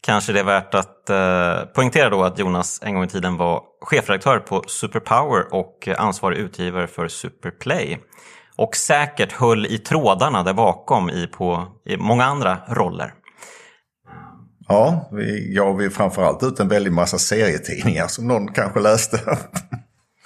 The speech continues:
Speaker 1: Det gjorde du verkligen. Ja, vi, vi ska inte ta upp alla dem, men, eh, om man har läst Python så har man kanske koll på det också.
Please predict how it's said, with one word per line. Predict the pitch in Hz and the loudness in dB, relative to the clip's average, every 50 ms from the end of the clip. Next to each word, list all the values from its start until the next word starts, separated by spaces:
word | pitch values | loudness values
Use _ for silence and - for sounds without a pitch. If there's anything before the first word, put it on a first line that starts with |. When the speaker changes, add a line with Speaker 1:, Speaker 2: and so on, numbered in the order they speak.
| - - _ _ _ _ - | -20 -20 _ _ _ _ 0
Speaker 1:
Det | - 135 143 | 2 2 2
gjorde | 147 151 151 123 | 2 2 0 0
du | 123 131 | 0 2
verkligen. | 139 131 110 104 - 131 120 101 | 4 4 2 2 2 0 2 2
Ja, | 95 104 117 | 4 2 2
vi, | 123 127 120 110 - - - - - - - - 87 101 | 2 2 0 -2 -6 -10 -16 -16 -18 -14 -8 -6 -4 -2
vi | 107 117 | -2 -4
ska | 110 - - | -2 -2 -2
inte | 110 101 - | -2 -2 0
ta | - 110 | -2 -2
upp | 101 - | 0 2
alla | 110 107 107 101 | 2 2 2 4
dem, | 123 127 120 104 101 | 2 2 2 2 0
men, | 101 104 101 101 101 | 0 0 0 0 0
eh, | 101 101 98 95 95 92 90 85 - | 0 0 2 2 2 2 0 0 0
om | 92 107 | 0 2
man | 113 117 | 2 2
har | 120 | 2
läst | 113 113 113 113 - - | 2 2 0 0 -2 -2
Python | - 123 123 139 139 - - 110 92 92 | -2 0 0 -2 -4 -2 -2 0 0 0
så | - - - 90 90 87 85 85 85 85 82 82 - 87 | -2 -2 -2 -2 -2 0 0 -2 -2 -2 -4 -8 -8 -4
har | 104 98 | -2 0
man | 92 90 | 0 0
kanske | 85 95 90 92 95 | -2 -2 -4 -4 -4
koll | - 90 92 | -4 -6 -6
på | 92 - | -4 -6
det | 92 90 | -8 -8
också. | 92 - - - | -8 -10 -12 -12